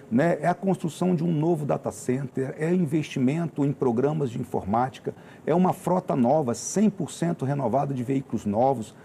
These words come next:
adesivados, novos uniformes, equipamentos de segurança. Então, isso dá para os empregados, né, uma sede nova, é, mudança, é, de todas as instalações, enfim.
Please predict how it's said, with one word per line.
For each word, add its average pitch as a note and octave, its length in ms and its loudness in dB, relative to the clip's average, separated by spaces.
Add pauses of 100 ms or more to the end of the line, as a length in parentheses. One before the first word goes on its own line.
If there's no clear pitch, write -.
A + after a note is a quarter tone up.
(140)
adesivados, B2 840 0
novos B2 320 2
uniformes, A#2+ 580 0
equipamentos C3+ 680 0
de A#2+ 60 -6
segurança. A#2 540 -2 (340)
Então, G3+ 360 4
isso G3 240 2
dá D#3 360 2 (300)
para C#3 200 4
os B2 100 0
empregados, A#2 680 0
né, B2 220 4
uma C#3 240 0
sede D3+ 320 -2
nova, C#3 540 4 (280)
é, C3 200 4
mudança, D3 840 4
é, C3 100 4
de A#2+ 120 0
todas E3 340 2
as C#3 120 2
instalações, B2 640 0
enfim. C#3 360 2